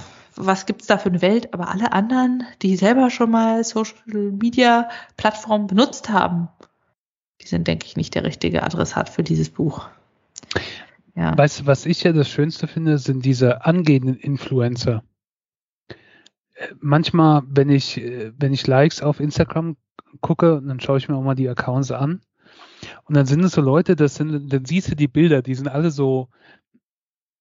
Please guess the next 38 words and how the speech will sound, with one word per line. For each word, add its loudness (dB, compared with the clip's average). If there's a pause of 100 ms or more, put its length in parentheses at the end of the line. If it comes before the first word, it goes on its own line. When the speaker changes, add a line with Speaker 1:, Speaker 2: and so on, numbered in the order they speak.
(160)
Speaker 2:
so 2
wie 4
man 0
das 2
auch -2
von -2
Influencern -2
kennt, -2
weißt 0
du, -6
dann 2
hier 2
wird 0
die 0
neue 0
Tasche -2
gezeigt 0
und -6
es -12
wird -6
ein -12
Text 0
dazu -2
geschrieben -2
und, -8 (380)
und 2
wie 6
schön 2
die 2
Wohnung 2
aussieht 2
und 0
alles 4
Mögliche, 4
so -2
richtig 0
so 0
Instagram-Dingsbums. 0